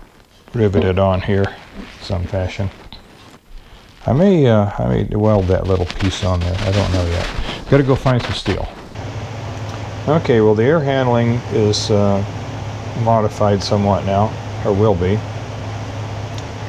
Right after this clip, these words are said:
The air will now come in on the left side of the cabinet, and there'll be a, a baffle provided by, uh, uh, the Coma Company. And it will go across the cabinet and into the right rear,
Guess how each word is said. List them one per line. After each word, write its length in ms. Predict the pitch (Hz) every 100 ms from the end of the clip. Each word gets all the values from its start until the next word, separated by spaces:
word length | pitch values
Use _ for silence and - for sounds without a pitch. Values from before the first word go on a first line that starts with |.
| - - - 107
The 300 | 104 98 95 - - - -
air 240 | - 120 123
will 200 | 120 104
now 400 | 101 117 117 107 98 -
come 260 | - 104 101
in 340 | 120 127 110
on 140 | 98
the 40 | 95
left 240 | 98 101
side 240 | - 104 95
of 80 |
the 100 | 87
cabinet, 460 | 90 107 101 98 92
and 100 | 98
there'll 340 | 92 92 87 - 107
be 160 | 107 92
a, 160 | 87
a 220 | 87 - 90
baffle 380 | 98 101 - 90
provided 580 | - 92 98 90 90 95
by, 300 | 92 90 82
uh, 220 | 82 76 - - - - -
uh, 240 | 107 92 87 90
the 60 |
Coma 300 | 104 113 98
Company. 380 | 85 92 - 90 107 - - - - - - - -
And 360 | 101 92 90
it 120 | 98 92
will 120 | 92
go 200 | 101 98
across 440 | 98 104 104 -
the 100 | -
cabinet 460 | - 104 98 95 87
and 80 | 95
into 200 | 92 87
the 160 | 90
right 240 | 92 92 82
rear, 400 | 87 110 120 90